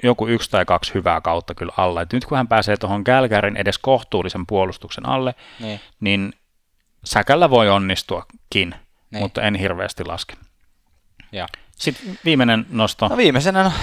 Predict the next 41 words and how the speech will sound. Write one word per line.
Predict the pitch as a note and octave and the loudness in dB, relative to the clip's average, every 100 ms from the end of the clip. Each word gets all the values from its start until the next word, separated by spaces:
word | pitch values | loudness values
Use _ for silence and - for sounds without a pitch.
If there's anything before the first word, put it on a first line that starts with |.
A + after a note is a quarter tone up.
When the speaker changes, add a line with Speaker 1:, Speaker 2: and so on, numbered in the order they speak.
| - | -2
Speaker 2:
nostetaan | G3 E3+ A#2 C#3+ | -2 -2 0 0
nyt | D#3+ | 4
valitettavasti | E3 C#3+ - A#2+ A#2 B2 | 6 6 4 0 0 2
häviäjien | A#2+ A2+ G2+ F#2+ - | 4 4 2 0 2
puolelle | G2+ F#2+ - | 2 2 0
toi | G2+ F#2 _ _ - | -4 -6 _ _ -6
kekäläisen | G#2+ F#2+ F2+ F2+ | -4 -2 -4 -6
Columbus, | F#2+ F#2 F2 F2+ | -6 -6 -6 -12
että | F2 - F#2 - | -16 -10 -10 -10
ky-, | - - - _ _ | -14 -14 -20 _ _
kyllä | C#3+ B2 | -4 -2
se | A2+ | 0
niin | C#3 C#3 | -2 0
kuin | B2+ | 0
häviäjäksi | B2+ C#3 B2 G#2+ G2+ G2 - G#2 - - - | 4 4 6 6 6 4 0 -6 -8 -18 0
joutuu | A2 G#2+ G2+ - G2 F#2+ - _ | 4 4 2 -4 -4 -6 -8 _
jo | G#2+ | -8
sillä, | G2 G#2+ G2 F#2 F2+ | -4 -2 0 -2 -2
että – | F2+ - F2+ - _ _ _ _ _ - | -4 -4 -6 -6 _ _ _ _ _ -6
että | F2+ - F2+ | -6 -4 -4
Duchesne | G2+ F#2+ F#2+ F#2 | -4 -2 -4 -2
lähti | F2+ - F#2 | -2 -4 -8
pois, | F#2+ F#2 F2 - - - _ _ _ - | -4 -2 -2 -6 -12 -16 _ _ _ -6
ää, | F2+ F2 E2+ - _ - | -2 0 -2 -4 _ -8
Bobrovski | G2+ - F#2 - F#2 | -6 -4 -6 -6 -6
lähti | F2 F2+ | -4 -6
pois, | F2 F#2 F2+ F2+ - - _ | -10 -6 -4 -4 -10 -20 _
Panarin | G#2 G2+ F#2+ F2+ F2 | 0 0 0 -4 -4
lähti | F2 - F2+ | -8 -8 -12
pois. | F2 E2+ G2 | -10 -10 -10
Et | - | -8
siinä | D3 B2+ | -4 -2
ei | A#2+ | -4
niinku | C3 C#3+ D3 | -4 0 4
oo | C#3 | 4
oikein | C3 C3+ C#3 | 4 2 2
mitään | C#3+ E3+ D3 A2+ | -2 2 4 4
tehtävissä | A2+ G#2+ - G2+ F#2+ G2 | 2 0 -2 -4 -6 -6
niin, | G#2 F#2+ | -4 -4
että | F2+ F#2 | -6 -8
sä | F#2+ F#2 | -6 -6